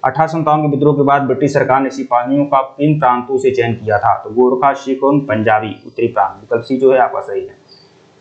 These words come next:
यह व्याख्या आप देख सकते हैं। देखिए, अठारह सौ संतावन की क्रांति से संबंधित बयासी question करा चुका हूँ, और यह बात आप जान लीजिए,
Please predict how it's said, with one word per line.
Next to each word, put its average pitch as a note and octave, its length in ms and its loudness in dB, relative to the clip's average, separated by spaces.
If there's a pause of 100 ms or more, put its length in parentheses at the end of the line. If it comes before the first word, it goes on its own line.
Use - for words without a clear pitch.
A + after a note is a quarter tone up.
(140)
यह A#2+ 120 2
व्याख्या A#2 480 0
आप A2+ 160 2
देख - 200 -2
सकते A#2+ 240 -4
हैं। C#3+ 420 -6
देखिए, C#3+ 520 0
अठारह C#3+ 380 0
सौ D#3 160 -6
संतावन C#3+ 360 0
की C#3+ 80 -2
क्रांति C3 380 0
से C#3+ 100 -8
संबंधित C3 640 0 (280)
बयासी A#2+ 360 2
question C3 340 -2
करा A2 180 2
चुका - 240 -6
हूँ, F#2 180 -8 (840)
और A#2 180 2
यह D3 100 0
बात C#3+ 220 2
आप C3+ 160 -2
जान C#3 260 2
लीजिए, G#2 520 -6